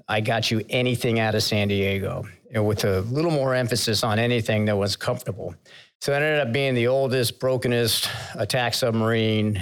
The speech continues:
out of San Diego. And I was like, "All right, well, you know, what do I care? I'm gonna be getting out at my five-year point, and so be it." Well, this is back during the Cold War, and everybody played.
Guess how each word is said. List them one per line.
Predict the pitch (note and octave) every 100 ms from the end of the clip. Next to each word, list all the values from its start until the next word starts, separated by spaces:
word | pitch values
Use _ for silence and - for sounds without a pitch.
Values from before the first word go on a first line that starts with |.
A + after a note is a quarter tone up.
| E2
out | A2 A2
of | G#2
San | - G#2+ G2+
Diego. | G#2 G#2 G#2 G2+ G2+ F#2+ - _ _ _ _ _ _ -
And | G#2+ G#2 G#2 G#2 G2+ G#2
I | G#2
was | G2+
like, | G2+
"All | A#2
right, | G#2
well, | G2 G2 G2 G#2 - -
you | A2+
know, | G2
what | G2+
do | G#2+
I | G2+
care? | G2+ G2+ G2
I'm | G2
gonna | G2+
be | G2 G2
getting | G#2 G2+
out | G2 G2 G2 _ _ -
at | G#2 G2+
my | F#2+
five-year | G2+ G2+ F#2 F#2
point, | F#2 G2+ G2 - A2 _ -
and | G#2 F#2
so | - F#2
be | F#2+ F2
it." | - - - _ -
Well, | A2+ A2 G#2+ - _ -
this | C3 A#2
is |
back | G#2+ A#2
during | - A#2
the |
Cold | A2 A#2+ A2+
War, | A2 G#2+ G#2+ - - - -
and | G#2+ G2+ G2 G2
everybody | A2+ A2+ G#2+ G#2+
played. | - A2 G#2 G#2 G2